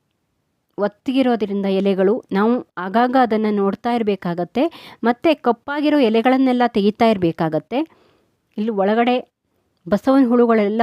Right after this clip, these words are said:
ಹೊಕ್ಕೊಂಡು ತಿಂದ್ಬಿಡತ್ತೆ. ನಾವು ಸ್ವಲ್ಪ ನೋಡ್ತಾ ಇರಬೇಕಾಗತ್ತೆ ಈ ಗಿಡಗಳನ್ನು. ನೋಡಿ ಇಲ್ಲಿ ನೋಡಿ ಕಪ್-, ಕಪ್ಪೆ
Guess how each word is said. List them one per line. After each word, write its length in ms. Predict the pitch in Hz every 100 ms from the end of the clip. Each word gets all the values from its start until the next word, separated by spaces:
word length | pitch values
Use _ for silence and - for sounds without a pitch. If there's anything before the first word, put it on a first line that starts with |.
| 214
ಹೊಕ್ಕೊಂಡು 400 | 202 _ 226 226 226 -
ತಿಂದ್ಬಿಡತ್ತೆ. 600 | 208 196 190 180 - 214 277 - - - _ 208
ನಾವು 140 | 220 254 - _ -
ಸ್ವಲ್ಪ 260 | 233 226 226 208
ನೋಡ್ತಾ 300 | 214 - 285 294
ಇರಬೇಕಾಗತ್ತೆ 640 | 233 208 196 180 175 185 180
ಈ 20 | 190
ಗಿಡಗಳನ್ನು. 460 | 180 180 180 180 170 190
ನೋಡಿ 160 | 180 190
ಇಲ್ಲಿ 180 | 208 285 - _ _ _ _ _ _ _ _ _ _ _ _ 185
ನೋಡಿ 180 | 175 180 - -
ಕಪ್-, 240 | 196 - _ _ _ 214
ಕಪ್ಪೆ 280 | - 175